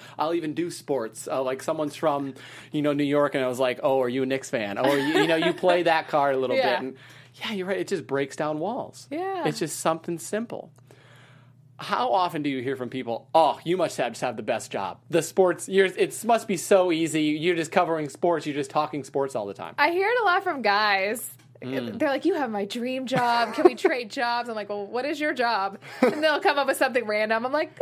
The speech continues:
Speaker 2: "Okay, we could change for a day, but I really love my job." <laughs>
Speaker 1: Do you, do you think to an extent, like, you, you,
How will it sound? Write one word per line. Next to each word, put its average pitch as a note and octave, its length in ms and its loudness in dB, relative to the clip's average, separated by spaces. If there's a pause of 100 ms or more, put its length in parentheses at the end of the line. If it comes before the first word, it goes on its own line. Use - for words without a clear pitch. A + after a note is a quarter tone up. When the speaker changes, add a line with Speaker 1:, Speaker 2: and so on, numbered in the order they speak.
Speaker 2:
"Okay, B3 260 2
we F4 100 2
could A4+ 140 0
change B3+ 300 0
for A#3+ 100 0
a A3 80 0
day, C4+ 480 2
but G#3+ 380 2
I C4+ 60 2
really D4+ 260 0
love B3+ 220 -2
my G3 100 0
job." F#3 520 0
<laughs> D#3 60 -10
Speaker 1:
Do B3 80 6
you, B3+ 160 0
do A#3+ 120 2
you A#3+ 180 0
think C4+ 360 0
to A#3+ 180 0
an G3 120 4
extent, E3+ 460 0
like, C3+ 220 0 (300)
you, D#3+ 400 -2 (120)
you, A3+ 480 -2